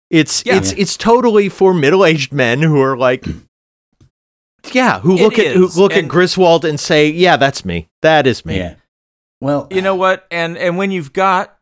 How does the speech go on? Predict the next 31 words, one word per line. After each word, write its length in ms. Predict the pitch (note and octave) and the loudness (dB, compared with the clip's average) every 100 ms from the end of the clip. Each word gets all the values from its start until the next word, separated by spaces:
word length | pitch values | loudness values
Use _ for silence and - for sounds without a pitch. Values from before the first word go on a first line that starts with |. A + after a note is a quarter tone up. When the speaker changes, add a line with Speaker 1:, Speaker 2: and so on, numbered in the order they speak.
| _ | _
Speaker 2:
young 400 | D#3+ D3+ D#3 C#3+ | -8 -4 -4 -4
kids 600 | C3 - A3+ F#3+ D3 B2 - | -10 -12 -8 -6 -6 -10 -12
or 220 | D3 C#3 | -8 -6
even 360 | D3+ C3+ C3+ | -6 -6 -8
teenage 480 | B2+ D#3+ D#3 B2+ A2 | -8 -10 -8 -8 -10
kids, 240 | - B2 G#2+ | -8 -8 -6
in 100 | A2+ | -10
the, 80 | - | -10
in, 140 | B2 A#2 | -12 -10
as 200 | B2 G#2 | -10 -12
the 80 | A2 | -12
case 260 | B2 A2+ | -12 -10
would 120 | G#2+ | -12
be 140 | G2+ G#2+ | -12 -12
for 140 | G2 | -12
this 240 | G#2 G#2+ A2 | -12 -12 -12
movie, 380 | G#2 F#2+ F#2+ _ _ _ _ _ _ _ - | -12 -12 -16 _ _ _ _ _ _ _ -6
I 140 | D3+ | -6
could 220 | D3+ C#3+ | -6 -12
see 400 | - - D3+ C#3 | -10 -10 -10 -10
that. 320 | A#2+ A#2+ A2+ | -4 -2 -2
I 120 | - A#2 | -4 -6
could 160 | B2+ | -8
see 180 | - B2 | -10 -10
that 200 | G#2+ G#2+ | -8 -8
resonating 680 | G#2 A2 G#2+ A2+ A2+ A2 G#2+ _ _ - | -6 -8 -6 -6 -6 -6 -10 _ _ -14
because 320 | B2+ C#3+ A#2+ | -6 -6 -4
it 120 | C#3 | -6
is 400 | E3+ F3 F3 C3 | -2 -2 -2 -4
about, 720 | - C3 B2+ A#2 A2+ A2 A2 _ _ _ _ | -6 -6 -2 0 0 -4 -8 _ _ _ _
like, 640 | - B2 A#2 G#2 - - | -10 -6 -4 -6 -14 -20